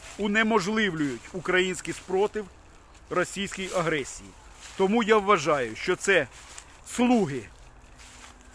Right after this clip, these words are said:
саме російського Ф С Б.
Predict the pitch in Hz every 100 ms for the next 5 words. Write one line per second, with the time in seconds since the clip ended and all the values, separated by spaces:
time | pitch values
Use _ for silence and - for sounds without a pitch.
0 | - - - 202 190 160 120 - - -
1 | - - - - - - 135 190 - 220
2 | 196 190 180 175 165 165 127 156